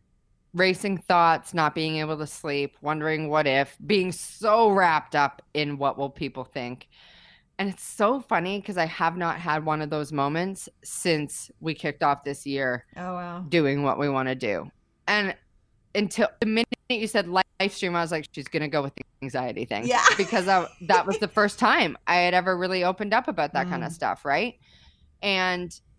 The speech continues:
Speaker 1: it's so funny now looking back at that because that was in May.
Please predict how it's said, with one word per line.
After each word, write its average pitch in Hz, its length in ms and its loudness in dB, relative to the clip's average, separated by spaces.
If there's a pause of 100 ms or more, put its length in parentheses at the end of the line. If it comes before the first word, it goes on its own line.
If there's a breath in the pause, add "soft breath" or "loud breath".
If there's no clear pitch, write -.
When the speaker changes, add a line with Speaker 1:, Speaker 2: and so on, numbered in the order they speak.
(240)
Speaker 1:
it's - 200 -16
so 220 200 -2
funny 214 300 -2
now 175 200 0
looking 175 240 -4
back 180 220 2
at 165 100 -4
that 147 160 2
because 151 280 -6
that 143 260 4
was 185 140 0
in 214 180 2
May. 156 400 2